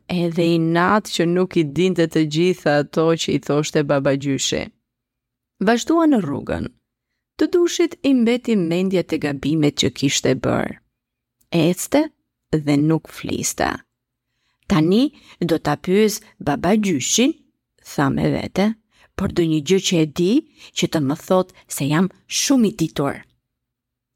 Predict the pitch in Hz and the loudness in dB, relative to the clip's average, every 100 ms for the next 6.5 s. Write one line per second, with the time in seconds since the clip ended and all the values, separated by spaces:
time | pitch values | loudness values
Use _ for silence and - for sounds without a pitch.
0 | _ - 214 220 330 320 269 226 185 170 | _ 0 0 2 0 2 2 2 2 0
1 | 190 220 196 165 143 160 - 143 - 135 | 2 2 2 0 -2 -4 -2 -2 0 -4
2 | - 139 131 117 117 - - 190 180 160 | -2 -2 0 -2 -4 -6 -4 0 2 0
3 | - 269 269 - 180 165 151 185 214 214 | -2 -4 -4 -4 0 2 2 0 0 0
4 | 202 196 - - 202 196 - 151 151 175 | -2 -2 -8 -4 -4 -2 0 2 2 2
5 | 175 170 156 147 151 143 143 - 143 139 | 2 2 2 2 2 2 0 0 0 0
6 | 156 - - - | 0 -4 -8 -14